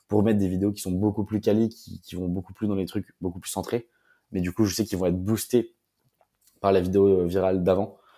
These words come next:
pour pouvoir, du coup, faire un peu plus de vues parce que je sais que c'est des vidéos qui font moins de vues.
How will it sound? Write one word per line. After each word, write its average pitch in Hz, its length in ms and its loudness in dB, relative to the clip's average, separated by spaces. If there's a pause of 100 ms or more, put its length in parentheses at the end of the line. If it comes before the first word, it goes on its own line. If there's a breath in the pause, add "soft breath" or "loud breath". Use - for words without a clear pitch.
(260 soft breath)
pour 95 140 -6
pouvoir, 98 300 0
du 90 80 -2
coup, 92 120 -12
faire 92 140 -4
un 87 40 -6
peu 87 120 -2
plus 92 160 -4
de 92 80 0
vues 104 160 0
parce - 140 -12
que - 80 -16
je - 60 -10
sais - 60 -14
que - 60 -14
c'est - 100 -10
des 87 60 -2
vidéos 90 160 0
qui - 120 -12
font - 120 -14
moins 85 100 -4
de 85 60 -6
vues. 82 140 -14